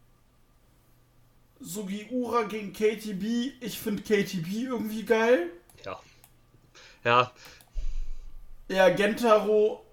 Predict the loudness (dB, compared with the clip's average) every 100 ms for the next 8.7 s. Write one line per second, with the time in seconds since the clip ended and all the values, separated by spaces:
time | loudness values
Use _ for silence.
0 | _ _ _ _ _ -12 -10 -8 -4 0
1 | 2 2 0 -2 0 0 2 2 0 -4
2 | -6 -6 -8 -10 -8 -8 -8 -8 -8 -6
3 | -4 -4 -6 -16 _ _ _ _ _ -14
4 | -12 -10 -12 -14 -18 -20 -20 -20 -20 _
5 | -20 _ _ _ _ _ _ _ -10 -4
6 | -2 -2 -4 -8 -12 -4 -2 -2 -6 -12
7 | -10 -12 -12 -14 -20 _ _ -16 -14 -12
8 | -4 2 6 6 4 0 -2